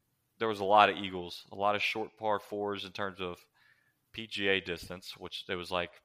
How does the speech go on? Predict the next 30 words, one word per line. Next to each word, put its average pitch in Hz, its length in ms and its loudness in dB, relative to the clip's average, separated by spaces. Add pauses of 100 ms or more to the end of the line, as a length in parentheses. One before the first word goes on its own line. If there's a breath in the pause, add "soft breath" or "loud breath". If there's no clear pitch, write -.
(140)
four 98 220 -4
hundred 92 300 -6
fifty 95 260 -8
yard 90 340 -4
par 90 220 -4
fours. 90 440 -8
They're 90 120 -8
just, 87 400 -12
they're 90 260 -8 (180)
hitting 101 280 -8
eagles. 90 520 -12 (600 loud breath)
Um, 90 480 6 (1000)
we 113 120 0
had 120 220 6
your 107 100 -6
boy 110 260 4
Jordan 110 380 -4
Spieth, - 400 -8
Tyler, 107 420 2 (500)
almost 110 480 2
win 98 160 -4
it. 117 120 -6 (200)
He 95 460 -6
misses 113 420 -4
the 110 80 -6
green 104 440 -6
on 95 120 -4
the - 140 -10
eighteenth 101 360 -10
hole, 95 420 -4